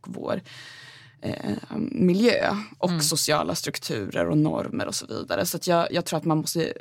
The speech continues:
Speaker 1: eh, beakta båda grejerna när det gäller såna här typer av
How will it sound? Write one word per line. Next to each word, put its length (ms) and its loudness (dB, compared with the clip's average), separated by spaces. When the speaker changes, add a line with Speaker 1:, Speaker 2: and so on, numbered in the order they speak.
Speaker 1:
eh, 140 -2
beakta 360 -2
båda 360 4
grejerna 580 0
när 180 2
det 80 0
gäller 360 2
såna 160 0
här 180 -4
typer 300 -8
av 140 -2